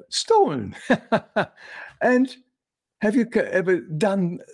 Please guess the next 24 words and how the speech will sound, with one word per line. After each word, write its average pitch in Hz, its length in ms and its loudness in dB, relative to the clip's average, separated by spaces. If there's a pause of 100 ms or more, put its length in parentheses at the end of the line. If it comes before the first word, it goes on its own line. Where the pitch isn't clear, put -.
(120)
that 175 340 0
right? 131 260 -2
Have 147 160 -6
you 170 80 0
done 139 160 -4
that 151 180 -4
right? 113 240 -6 (120)
And, 127 260 -2 (120)
uh, 139 140 0 (220)
so - 180 0
I 160 100 0
wrote 202 200 0
a 233 80 -2
letter 127 320 -2
to 127 380 -2 (640)
the 147 80 0
person, 135 640 -4
the 117 280 -2
owner 131 240 0
of 98 200 -8
the, 101 260 -4
of - 320 -10
the, 110 280 -2
um, 107 400 -4